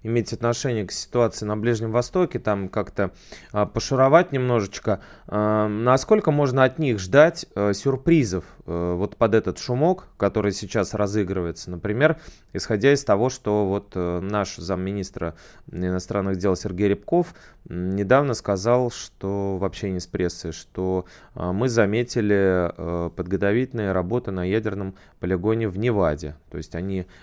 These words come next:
а, либо велись недавно, либо ведутся в настоящий момент.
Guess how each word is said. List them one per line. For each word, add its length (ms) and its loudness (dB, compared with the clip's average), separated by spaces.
а, 240 0
либо 600 4
велись 600 0
недавно, 580 4
либо 300 2
ведутся 320 0
в 40 -6
настоящий 500 -4
момент. 420 -6